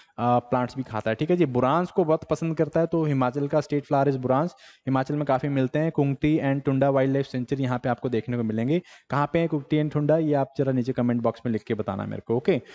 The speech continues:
कश्मीरी स्टैग एके हंगुल critically endangered है, और ये आपको जम्मू कश्मीर का स्टेट एनिमल है, ठीक है जी। कहाँ पे मिलता है? Throughout आपको हिमालयन रीजन में देखने को मिलेगा।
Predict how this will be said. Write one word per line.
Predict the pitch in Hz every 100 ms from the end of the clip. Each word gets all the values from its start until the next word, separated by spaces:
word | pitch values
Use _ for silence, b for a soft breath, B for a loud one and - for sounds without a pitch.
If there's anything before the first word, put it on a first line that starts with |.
| B B _
कश्मीरी | 180 - 185 202
स्टैग | 196 185 180
एके | 170 160 185
हंगुल | 170 156 156 170
critically | 156 147 160 160
endangered | 151 135 135 139 156
है, | 143 156 160 b b b
और | 135 143
ये | 151
आपको | - -
जम्मू | 139 135 147
कश्मीर | 143 151 143
का | 143
स्टेट | - 143 143 -
एनिमल | 131 139 147 143
है, | 147 143 143
ठीक | 139 156
है |
जी। | 151
कहाँ | 139 139
पे | 139
मिलता | 143 135 151
है? | 143
Throughout | - 135 139 143
आपको | 139 - 147
हिमालयन | 139 120 123 131
रीजन | 127
में | 135
देखने | 131 127 135
को | 127
मिलेगा। | 123 127 147